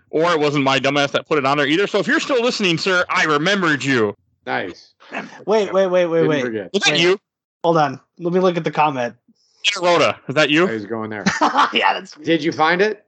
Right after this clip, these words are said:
Speaker 3: You should read it. It's probably a
Speaker 1: Thanks,
Speaker 3: really
Speaker 1: but
Speaker 3: good message. Probably a really good comment.
Speaker 1: Oh, Inner Rhoda on Discord, one of the coolest games ever made. I love it. I wish we could have seen them expand the weapon crafting and Dead Space four. There you go.
Speaker 3: That's,
Speaker 2: You're
Speaker 3: that's a
Speaker 2: in, like,
Speaker 3: smart guy.
Speaker 2: Flynn.
Speaker 3: Or girl.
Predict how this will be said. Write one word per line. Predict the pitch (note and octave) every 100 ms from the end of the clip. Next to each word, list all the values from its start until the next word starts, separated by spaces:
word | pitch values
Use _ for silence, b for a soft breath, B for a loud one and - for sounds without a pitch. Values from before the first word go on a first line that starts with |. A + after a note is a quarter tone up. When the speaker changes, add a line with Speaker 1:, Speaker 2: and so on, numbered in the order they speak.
| _ -
Speaker 3:
You | G3
should | -
read | A3 F4
it. | C#3+ A#3
It's | D#3 F3 F#3
probably | - A#3+ G4
a | G3
Speaker 1:
Thanks, | F3+
Speaker 3:
really | F3+ E3
Speaker 1:
but | D3
Speaker 3:
good | F3
message. | F3 C#4 C#3 B2 A#2+
Probably | - E3 E4+
a | C#3+
really | C#3 C3
good | B2+
comment. | - F#3+ G3 A2+ A2 _ A#3+
Speaker 1:
Oh, | G4 - _ _ A3
Inner | C#4
Rhoda | A3+ A#3+ A#3
on | G#3
Discord, | G3+ G#3 - C4
one | A#3 C4+
of | A#3+
the |
coolest | - - E4 F4 -
games | C#4 C#4 C#4
ever | B3 B3 B3+
made. | C4 C#4
I | G3+ G3+
love | G#3 D#4+
it. | B3
I | - D#3+
wish | A#3+
we | A#3+
could | G#3 G3+
have |
seen | - A3+
them | A3
expand | F#3 - G3+ G3+ G3
the | D#3
weapon | G#3 G#3+
crafting | - G#3+ G#3 A3+ F#3
and |
Dead | D3 F#3
Space | D#3+ F3+ F3+
four. | - C3 A#2 A2 -
There | G#3 G3+
you | F#3+
go. | E3 C#3+
Speaker 3:
That's, | F#3+ B3 - _ -
Speaker 2:
You're | E3
Speaker 3:
that's | G3 G3+
a |
Speaker 2:
in, | G3+
like, | G3+ F#3+
Speaker 3:
smart | F3+
guy. | C#3+ G3+ F3 B2
Speaker 2:
Flynn. | G#2 _ _ _
Speaker 3:
Or | D3 D#3
girl. | D3 C3+ C#3+ F#3+